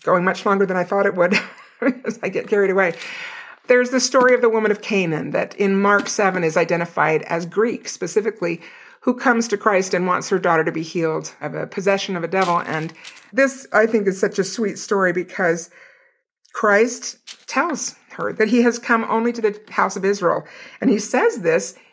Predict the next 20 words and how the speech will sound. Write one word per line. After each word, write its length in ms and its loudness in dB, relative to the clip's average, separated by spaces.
in 140 0
a 60 4
pretty 540 0
stark 400 2
way. 300 4
After 260 0
saying 340 0
that 80 2
I've 160 2
come 180 -2
only 260 0
into 180 -2
the 60 -6
lost 260 2
sheep 220 -6
of 40 -12
the 60 0
house 200 0
of 80 0
Israel, 400 2